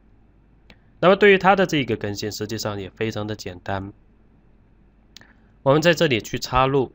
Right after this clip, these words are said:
我们的这个集成服务，它的这个光盘，然后选择安装我们的这个 Hyper-V 的集成服务。那么接下来，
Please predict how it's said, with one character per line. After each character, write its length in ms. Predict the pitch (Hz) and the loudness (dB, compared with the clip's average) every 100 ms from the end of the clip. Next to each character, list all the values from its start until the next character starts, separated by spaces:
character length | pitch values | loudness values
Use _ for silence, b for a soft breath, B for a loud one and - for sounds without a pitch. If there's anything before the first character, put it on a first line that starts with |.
| _ | _
我 160 | 104 | -4
们 120 | 98 95 | -4 -6
的 100 | 95 | -8
这 160 | 107 | -8
个 120 | 98 | -8
集 220 | 90 - 104 | -10 -10 -8
成 240 | - 95 | -6 -8
服 340 | - 92 110 | -12 -6 -2
务， 140 | 127 - _ | -2 -4 _
它 140 | 107 | -8
的 120 | 101 | -8
这 180 | 92 101 | -8 -10
个 100 | 95 | -10
光 240 | 95 120 135 | -6 -6 -6
盘， 260 | 92 87 92 _ _ - b b b | -10 -10 -16 _ _ -20 b b b
然 80 | 139 | 0
后 60 | 170 | 0
选 280 | - 98 92 | 0 -4 -6
择 140 | 98 | -8
安 260 | 101 120 135 | -4 -6 -4
装 340 | - 139 156 _ _ | -4 -4 -6 _ _
我 140 | 107 95 | -6 -6
们 100 | 92 | -8
的 80 | |
这 160 | 90 101 | -10 -8
个 240 | 98 98 - _ | -6 -8 -10 _
Hyper-V 460 | - 117 107 107 104 | -2 -2 -2 -4 -6
的 100 | 95 | -8
集 180 | - | -10
成 200 | 101 95 | -10 -10
服 340 | 92 98 92 110 | -12 -16 -6 -4
务。 100 | - _ _ _ _ _ b b b b - | -6 _ _ _ _ _ b b b b 0
那 100 | 151 | 2
么 80 | |
接 120 | 151 160 | 2 0
下 180 | 156 | 2
来， 260 | 113 98 | 2 0